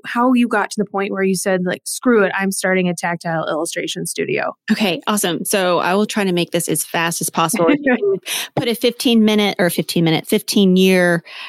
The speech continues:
Speaker 2: um, career into a bucket. Let's see. So I started as a print graphic designer. I was, I did a lot of branding and a lot of print. And then from there,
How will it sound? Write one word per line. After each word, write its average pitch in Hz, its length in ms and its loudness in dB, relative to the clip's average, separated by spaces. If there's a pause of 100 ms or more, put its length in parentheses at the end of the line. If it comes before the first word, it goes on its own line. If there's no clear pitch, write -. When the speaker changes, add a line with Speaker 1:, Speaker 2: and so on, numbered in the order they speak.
(180)
Speaker 2:
um, 170 440 2 (140)
career 185 400 4
into 170 420 2
a 160 140 2
bucket. 151 500 -2
Let's - 200 0
see. 202 100 4
So 185 120 0
I 185 80 2
started 208 380 0
as 190 240 0
a 185 160 0
print 214 380 -4
graphic 190 300 -2
designer. 190 460 2 (340)
I 185 260 0
was, 175 240 0 (160)
I 190 80 2
did 175 160 2
a 170 40 2
lot 175 180 2
of 165 80 -2
branding 170 380 2
and 185 60 2
a 175 60 2
lot 160 100 2
of 151 100 -4
print. 175 380 -2
And 202 100 2
then 185 120 2
from 175 260 0
there, 185 640 2